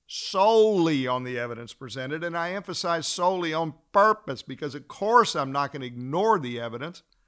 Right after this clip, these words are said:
But when we get to the conclusions from the evidence, it may have an unintentional impact on me no matter how hard I put it, try to put it aside, because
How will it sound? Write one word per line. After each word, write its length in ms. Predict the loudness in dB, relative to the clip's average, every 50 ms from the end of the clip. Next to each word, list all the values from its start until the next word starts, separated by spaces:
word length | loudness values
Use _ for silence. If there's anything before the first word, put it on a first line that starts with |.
| _ _ _ _ _ _ _ _ _
But 200 | -4 -4 -2 -2
when 200 | -2 -2 0 0
we 140 | 0 -2
get 260 | -2 -2 -2 -4 -2 -2
to 100 | -4 -4
the 140 | -2 -4 -4
conclusions 1040 | -4 -6 -6 -6 -8 -12 -16 -10 -2 2 4 4 4 4 0 -2 -4 -6 -6 -8 -8
from 220 | -8 -8 -8 -6
the 140 | -6 -6 -4
evidence, 360 | -4 -4 -4 -6 -8 -10 -12 _ _ _ _ _ _ _ _ _ _
it 160 | -8 -8 -6
may 240 | -4 -4 -4 -2 -2
have 180 | -2 -2 -2 -2
an 140 | -4 -6 -8 _ _
unintentional 1000 | -2 0 0 0 -2 -4 -6 -10 -10 -8 -6 -6 -6 -6 -8 -8 -10 -10 -12 _ _ _
impact 600 | -8 -6 -6 -6 -6 -6 -4 -4 -4 -4 -6 -6
on 180 | -6 -6 -4 -6
me 140 | -6 -6 -6
no 100 | -6 -6
matter 320 | -4 -4 -4 -2 -4 -4
how 240 | -2 0 0 0 0
hard 300 | 0 -2 -2 -2 -2 -2
I 80 | -4
put 240 | -6 -6 -8 -6 -6
it, 140 | -6 -10 -8
try 200 | -4 -2 -2 -2
to 80 | -4 -6
put 220 | -8 -10 -10 -8
it 60 | -8
aside, 340 | -10 -8 -6 -4 -4 -6 -6 -10 -18 -20 _ _ _ _ _ -8 -2
because 960 | 0 0 0 0 -2 -8 -8 -4 -2 0 2 2 0 0 -4 -10 -16 -20